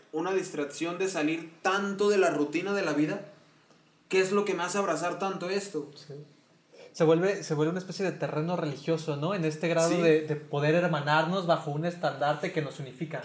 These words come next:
Speaker 2: ¿no? O sea, como, digamos, en el cristianismo todos somos hijos de Dios, todos somos hermanos. Igual todos somos hermanos cuando le vayamos al mismo equipo,
Speaker 1: Al
Speaker 2: ¿no?
Speaker 1: mismo
Speaker 2: Cuando,
Speaker 1: equipo.
Speaker 2: cuando nos gusten las mismas cosas. Y se configura este, esta, esta imagen símbolo, ¿no? O sea,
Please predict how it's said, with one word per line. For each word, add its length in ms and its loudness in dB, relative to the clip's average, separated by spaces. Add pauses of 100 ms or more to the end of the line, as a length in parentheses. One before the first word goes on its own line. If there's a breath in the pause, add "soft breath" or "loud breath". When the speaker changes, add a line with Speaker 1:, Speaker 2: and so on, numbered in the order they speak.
Speaker 2:
¿no? 140 -4
O 80 -6
sea, 200 -4
como, 280 -6 (240 loud breath)
digamos, 320 0
en 80 -6
el 80 -12
cristianismo 580 -4
todos 320 0
somos 340 -4
hijos 220 -8
de 80 -8
Dios, 260 -8
todos 180 -10
somos 180 -10
hermanos. 300 -6 (200 loud breath)
Igual 320 2
todos 240 0
somos 280 0
hermanos 540 0
cuando 220 2
le 60 -2
vayamos 340 0
al 100 -4
mismo 200 -4
equipo, 200 -4
Speaker 1:
Al 120 4
Speaker 2:
¿no? 60 2
Speaker 1:
mismo 260 4
Speaker 2:
Cuando, 200 4
Speaker 1:
equipo. 140 0
Speaker 2:
cuando 260 2
nos 160 -2
gusten 260 -2
las 140 0
mismas 280 -4
cosas. 300 -2 (280 loud breath)
Y 60 0
se 100 4
configura 460 4
este, 340 4
esta, 300 4
esta 160 -2
imagen 360 0
símbolo, 380 0
¿no? 220 0
O 80 0
sea, 280 2